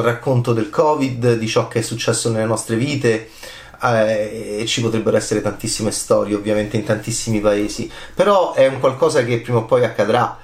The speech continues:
e dovrà accadere. Invece questo è un film assolutamente sul covid, Belli Ciao, è una commedia diretta da Gennaro Nunziante, è arrivato al suo sesto lungometraggio,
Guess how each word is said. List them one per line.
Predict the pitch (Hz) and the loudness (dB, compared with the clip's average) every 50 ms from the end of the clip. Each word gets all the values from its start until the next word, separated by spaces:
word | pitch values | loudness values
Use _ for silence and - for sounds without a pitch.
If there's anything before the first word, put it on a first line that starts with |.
| - - - - | -20 -20 -14 -6
e | - - | -2 0
dovrà | 117 117 107 110 117 113 | 2 4 4 4 4 2
accadere. | 110 - - 113 107 107 107 123 | 0 0 0 0 2 2 2 2
Invece | 143 185 226 277 269 - 175 - 156 156 - - - - - - - - | 2 2 2 2 2 2 2 2 0 -2 -8 -18 -20 -20 -20 -20 -20 -4
questo | - - 233 233 - 226 | 0 0 0 2 2 0
è | |
un | 202 185 | 0 0
film | - - 208 190 175 165 | -2 -2 0 0 2 2
assolutamente | 160 - - 160 156 156 156 160 165 160 156 | 0 0 0 0 2 2 2 2 0 0 -2
sul | 120 131 131 123 | -2 -2 -4 0
covid, | - - 120 113 110 127 135 135 147 170 165 | 2 2 2 2 2 0 -2 -2 0 0 2
Belli | 127 123 117 120 120 | 2 2 2 2 0
Ciao, | 117 - 120 110 110 120 | 0 2 2 2 4 4
è | 127 | 4
una | 131 139 139 135 | 4 4 2 2
commedia | 131 143 139 131 123 117 117 117 117 143 156 - - - - - - - - - - | 2 0 0 2 2 2 2 4 2 2 0 0 -4 -10 -18 -20 -20 -20 -20 -10 -4
diretta | - 131 135 131 127 135 | 0 2 2 4 4 4
da | 131 123 | 4 4
Gennaro | 120 127 135 135 131 135 | 2 2 2 4 4 4
Nunziante, | 135 135 123 127 - 160 147 151 147 127 - | 2 0 0 0 2 2 2 2 2 2 0
è | 123 | 2
arrivato | 117 120 123 120 113 | 2 4 2 2 2
al | 117 107 | 0 -2
suo | - - | -4 -4
sesto | 117 - 123 113 - - 127 | 0 0 0 0 0 0 2
lungometraggio, | 120 117 120 120 120 123 127 - 151 143 139 135 127 113 104 107 104 - | 2 2 4 2 2 2 2 2 2 2 2 2 0 -2 -2 -4 -4 -4